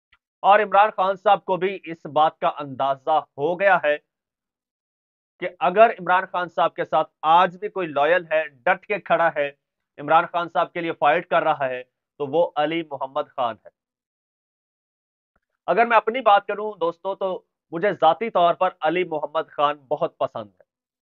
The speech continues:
क्योंकि पाकिस्तान के जितने भी सियासतदान हैं, उनमें मैंने अली मोहम्मद खान जैसा ग्रेसफुल, पढ़ा लिखा, बाअखलाक, बाकिरदार, even मुखालफीन के साथ जो बात करता है,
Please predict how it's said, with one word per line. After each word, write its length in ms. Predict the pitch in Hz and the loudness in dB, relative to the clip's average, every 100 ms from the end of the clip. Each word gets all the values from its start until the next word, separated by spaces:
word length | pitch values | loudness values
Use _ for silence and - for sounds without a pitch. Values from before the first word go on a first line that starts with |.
| _ _ _ _ _ - | _ _ _ _ _ -4
क्योंकि 180 | 214 | 0
पाकिस्तान 500 | 208 196 - 208 208 | 4 4 2 0 0
के 100 | 214 | 0
जितने 360 | 180 165 214 233 | -6 -6 -2 -2
भी 100 | 214 | -2
सियासतदान 580 | - 175 160 123 123 113 | -2 -2 -2 -6 -6 -8
हैं, 80 | 101 _ _ _ _ _ _ _ _ _ _ _ | _ _ _ _ _ _ _ _ _ _ _ _
उनमें 260 | 214 233 247 | -6 -4 -4
मैंने 220 | 233 233 - | -2 -4 -4
अली 180 | 190 214 | -4 -4
मोहम्मद 380 | 214 185 185 190 | -4 -6 -4 -6
खान 260 | - 170 156 | -2 -4 -2
जैसा 340 | 160 - 151 | -4 -2 -4
ग्रेसफुल, 720 | 123 165 185 185 - 165 135 _ _ _ - | -4 -6 -6 -6 -6 -6 -6 _ _ _ -2
पढ़ा 240 | 170 185 | 0 2
लिखा, 420 | 165 147 - 127 104 107 | 0 -4 -6 -6 -6 -2
बाअखलाक, 640 | 165 165 151 147 160 156 _ 135 | 0 0 -4 0 2 0 _ -20
बाकिरदार, 840 | 113 143 165 160 131 147 170 139 _ _ _ _ - | -2 0 0 -2 -2 2 2 0 _ _ _ _ -12
even 200 | 190 226 | -8 -8
मुखालफीन 640 | 175 156 175 180 170 202 220 | -8 -2 0 0 -2 -10 -6
के 120 | 202 | -6
साथ 200 | 190 180 | -2 -2
जो 160 | 160 | -2
बात 240 | 143 156 160 | -2 -2 -2
करता 280 | 156 139 | -4 -2
है, 80 | 147 | -2